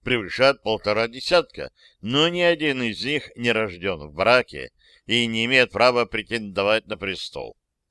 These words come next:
Это делает невозможным объединение остатков армии и спецслужб на монархической платформе.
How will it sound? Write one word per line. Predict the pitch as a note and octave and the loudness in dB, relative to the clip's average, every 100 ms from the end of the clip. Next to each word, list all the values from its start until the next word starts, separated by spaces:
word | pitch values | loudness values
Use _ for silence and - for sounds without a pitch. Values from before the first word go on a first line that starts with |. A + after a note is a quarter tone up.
| _ - | _ -4
Это | - F3 G#3 | 0 2 2
делает | F3 F#3 F#3 D3 | 2 2 2 0
невозможным | F3+ F#3 C#3 C#3 B2+ G#2+ A#2+ A#2+ - | 0 0 2 2 2 0 -6 -6 -2
объединение | A#2 A#2+ B2 A2+ B2+ B2+ A#2+ A#2 A#2 | -2 -2 -6 -6 -2 0 0 -2 -4
остатков | - A2+ G2+ F2+ F#2+ | -2 -2 -2 -6 4
армии | C3 D3 D3+ D3+ | 6 6 0 -8
и | - C#3+ - | -6 -6 -8
спецслужб | - - C3 - B2+ C3+ B2+ B2 B2+ _ _ - | -10 -4 -4 -4 -4 -4 -4 -6 -8 _ _ 0
на | D3 E3 | 2 2
монархической | C3 A2+ G2 - C#3+ C3 C#3+ - C3+ B2+ | 0 -4 -4 -4 -4 -4 -8 -6 -6 -6
платформе. | - C3 - E2+ A#1+ A#1 | -6 -6 -6 -10 -12 -20